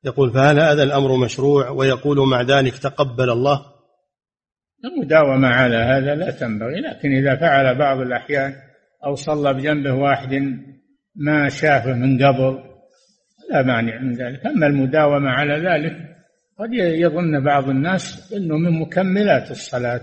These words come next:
Speaker 2: وأنه مشروع دائما، نعم، لكن فعل بعض الأحيان لا بأس.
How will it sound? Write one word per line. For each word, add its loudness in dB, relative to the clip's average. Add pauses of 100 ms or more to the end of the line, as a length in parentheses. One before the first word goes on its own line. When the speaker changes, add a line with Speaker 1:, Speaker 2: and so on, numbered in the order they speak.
Speaker 2:
وأنه -4
مشروع -6
دائما، -2 (440)
نعم، -6 (640)
لكن -4
فعل 4
بعض 2
الأحيان -4
لا -4
بأس. -12